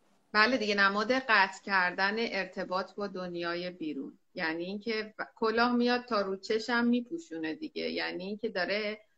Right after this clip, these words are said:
کمک می‌کنه که حسهاتو قه-، قطع کنی از دنیای بیرون و ارتباط برقرار نکنی. اه، کلاه گذاشتن، اه، چند تا داستان داره. دیونسوس هم کلاه می‌ذاشت، حادث،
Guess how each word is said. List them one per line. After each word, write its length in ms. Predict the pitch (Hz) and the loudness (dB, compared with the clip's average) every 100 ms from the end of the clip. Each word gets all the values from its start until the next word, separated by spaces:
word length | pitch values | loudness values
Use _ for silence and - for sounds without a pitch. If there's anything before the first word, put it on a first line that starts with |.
| _ | _
کمک 420 | - 196 190 226 254 | -4 2 2 2 0
می‌کنه 540 | 247 254 247 240 254 | -2 0 0 0 0
که 100 | 262 | -2
حسهاتو 760 | 233 208 180 - 196 214 214 240 | -4 -4 -8 -8 -4 -4 -2 -4
قه-، 300 | 208 202 185 - _ | 0 0 0 -6 _
قطع 300 | 185 190 180 - | 0 0 0 -8
کنی 300 | 143 147 151 | -12 -8 -8
از 220 | - 160 - | -6 -8 -8
دنیای 480 | 160 151 147 147 139 | -8 -4 -4 -4 -6
بیرون 340 | - 147 - | -10 -14 -8
و 80 | 156 156 | -4 -4
ارتباط 440 | 170 180 160 190 - | -6 -8 -8 -8 -4
برقرار 640 | 175 147 151 151 156 160 | -4 -2 -4 -2 -4 -4
نکنی. 320 | 156 - 170 170 _ _ _ _ _ _ _ _ _ _ _ _ _ _ _ _ _ - | -8 -10 -18 -20 _ _ _ _ _ _ _ _ _ _ _ _ _ _ _ _ _ -4
اه، 340 | 202 196 190 | 0 2 0
کلاه 600 | 185 - 254 269 302 339 | -2 0 6 8 6 4
گذاشتن، 960 | 302 294 294 294 - 285 294 294 294 262 - | 0 2 0 0 0 4 6 6 4 -2 -4
اه، 500 | 208 214 208 202 202 190 - _ _ | -4 -2 -2 -2 -4 -6 -12 _ _
چند 320 | - 240 262 | 2 4 4
تا 100 | 277 | 2
داستان 680 | 277 226 190 190 - 214 202 | 2 2 0 -2 -2 0 0
داره. 580 | 160 156 160 165 160 - _ _ _ | -2 -2 -2 -4 -6 -10 _ _ _
دیونسوس 640 | 180 220 214 214 208 262 262 | 0 2 2 0 0 -2 2
هم 220 | 277 269 262 | 4 4 4
کلاه 400 | 220 196 208 202 | 2 2 2 0
می‌ذاشت، 440 | 147 - - - 202 | -6 -6 -8 -8 -2
حادث، 520 | 208 202 208 220 | 0 2 4 4